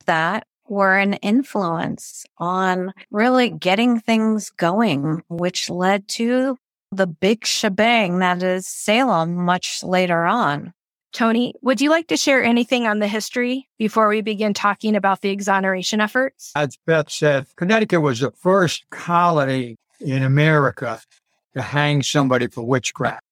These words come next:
Speaker 3: on May twenty-sixth, sixteen forty-seven. And for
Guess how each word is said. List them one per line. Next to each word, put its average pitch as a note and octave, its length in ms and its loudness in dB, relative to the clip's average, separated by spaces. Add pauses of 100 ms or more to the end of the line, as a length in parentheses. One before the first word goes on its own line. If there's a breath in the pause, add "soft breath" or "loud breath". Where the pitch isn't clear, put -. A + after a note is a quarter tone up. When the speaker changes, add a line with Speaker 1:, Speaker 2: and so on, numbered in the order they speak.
(160)
Speaker 3:
on C3 140 2
May C#3+ 200 2
twenty-sixth, C#3 840 -2 (340)
sixteen C3+ 640 -4
forty-seven. A#2 840 -2 (460)
And C#3+ 720 -2 (200)
for D3 600 0